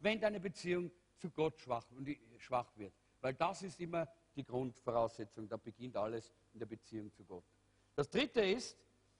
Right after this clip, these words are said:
äh, die uns besch-, äh, ist, äh, meine Umstände.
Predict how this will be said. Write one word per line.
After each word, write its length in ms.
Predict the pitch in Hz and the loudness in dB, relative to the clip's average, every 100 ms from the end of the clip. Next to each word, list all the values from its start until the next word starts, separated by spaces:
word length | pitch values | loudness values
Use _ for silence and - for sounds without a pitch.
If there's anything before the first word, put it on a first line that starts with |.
| _ _ | _ _
äh, 320 | 151 156 151 - | 6 8 6 4
die 120 | 220 | 2
uns 220 | 233 - | 2 0
besch-, 260 | - 196 - | -2 -2 4
äh, 420 | 180 156 151 170 | 6 8 6 4
ist, 220 | 202 - - | 0 -4 0
äh, 140 | 156 156 | 0 2
meine 340 | 147 175 208 | 4 4 6
Umstände. 560 | 214 - - 147 110 | 2 0 0 0 -2